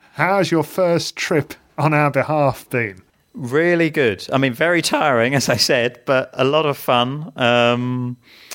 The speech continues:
Speaker 2: it's been, yeah, it's been great to, you know, to experience the Davis Cup. My, only my second ever Davis Cup rubber, first as, you know, covering it as a reporter.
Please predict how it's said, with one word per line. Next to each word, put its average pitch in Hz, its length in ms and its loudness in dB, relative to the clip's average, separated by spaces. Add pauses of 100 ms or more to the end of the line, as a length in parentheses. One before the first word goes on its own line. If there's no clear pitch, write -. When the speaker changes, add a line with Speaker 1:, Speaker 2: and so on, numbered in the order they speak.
(960)
Speaker 2:
it's - 180 -8
been, 127 800 0
yeah, 214 160 0
it's 151 160 -2
been 143 180 0
great 185 360 0
to, 113 360 4 (100)
you 127 120 0
know, 123 200 2
to - 160 -8
experience 127 840 0 (320)
the 123 100 -2
Davis 117 400 0
Cup. - 460 -4 (240)
My, 113 520 -2
only 139 200 2
my 131 140 2
second 120 520 -2
ever 110 480 0
Davis 110 400 -2
Cup - 360 -4
rubber, 110 440 0
first 123 720 0 (640)
as, - 640 -4
you 131 100 -6
know, 98 220 -8 (140)
covering 110 500 0
it 113 200 -2 (380)
as 117 200 -4
a 107 60 -2
reporter. 110 760 0